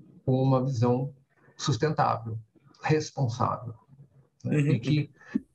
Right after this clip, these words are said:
Speaker 1: é uma posição que ela vem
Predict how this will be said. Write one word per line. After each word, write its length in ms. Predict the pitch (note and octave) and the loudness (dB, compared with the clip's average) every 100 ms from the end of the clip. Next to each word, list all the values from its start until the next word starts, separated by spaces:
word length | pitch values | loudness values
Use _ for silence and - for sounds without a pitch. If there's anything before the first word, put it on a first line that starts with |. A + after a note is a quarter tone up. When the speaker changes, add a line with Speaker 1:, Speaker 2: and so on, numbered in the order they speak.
| - | -2
Speaker 1:
é 140 | D3+ | 0
uma 220 | E3 C#3+ | 2 0
posição 840 | - - B2+ A#2+ - E3 F3 A#2+ | -2 -2 -2 -2 0 2 2 0
que 120 | A#2 C3+ | -2 2
ela 180 | C#3 | 2
vem 600 | C#3 A2+ A2 D#3 F#3 B2 | 2 0 2 2 2 0